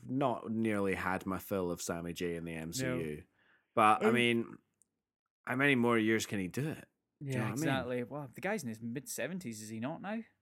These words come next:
Speaker 1: Yeah.
Speaker 2: Like, he looks incredible, doesn't he?
Speaker 1: Right.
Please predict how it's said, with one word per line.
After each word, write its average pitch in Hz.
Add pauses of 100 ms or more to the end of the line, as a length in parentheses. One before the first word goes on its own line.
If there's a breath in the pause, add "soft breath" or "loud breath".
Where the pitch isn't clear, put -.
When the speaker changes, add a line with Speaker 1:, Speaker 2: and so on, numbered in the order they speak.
(140)
Speaker 1:
Yeah. 170
Speaker 2:
Like, -
he 247
looks 135
incredible, 120
doesn't 123
he? 90
Speaker 1:
Right. 98